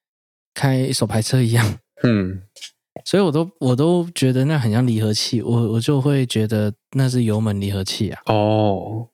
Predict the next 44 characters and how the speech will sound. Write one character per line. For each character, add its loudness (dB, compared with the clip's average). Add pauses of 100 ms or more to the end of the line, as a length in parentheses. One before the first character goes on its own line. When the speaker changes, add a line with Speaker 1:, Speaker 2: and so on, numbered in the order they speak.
(420)
Speaker 1:
哎， -2 (280)
可 -2
是 0 (220)
我 0
在 -2
看 -2
电 0
子 -8
琴 -6
的 -2
时 -2
候， 0
Speaker 2:
哼。 -2 (580)
Speaker 1:
呃， -10 (100)
要 2
么 2
没 0
有， 4
要 2
么 0
就 -2
一 -6 (120)
个， -2
Speaker 2:
对。 4
Speaker 1:
而 4
且 0
用 4
一 2
条 2
线 0
连 -4
下 0
来 -4
就 -4
一 -8 (100)
个。 -8
Speaker 2:
对。 -2 (800)
Speaker 1:
嗯， 2
那 0
个 -2
是 -4
干 0
什 -4
么？ -8